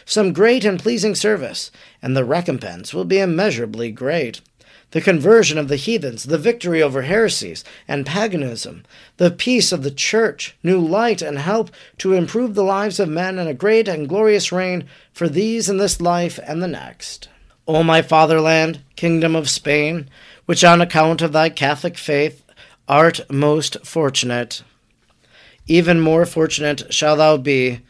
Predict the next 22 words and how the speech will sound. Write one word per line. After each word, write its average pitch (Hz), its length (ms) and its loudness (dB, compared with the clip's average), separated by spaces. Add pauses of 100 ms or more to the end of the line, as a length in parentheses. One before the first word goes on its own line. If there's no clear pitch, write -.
(280)
if 123 140 -8
the 151 100 -4
steadfastness 156 960 0
and 143 160 -6
sincerity 151 560 -2
of 143 140 -2
thy 147 160 0
faith, 123 420 -6 (460)
given 160 260 2
to 160 140 0
thee 147 280 4
by 135 200 2
the 147 180 0
Almighty, 139 680 -4 (480)
thou 147 180 2
wilt 151 380 0
add 156 320 2
the 175 80 0
holy 151 320 0
fear 147 260 0
of 127 160 -4
God, 107 380 -6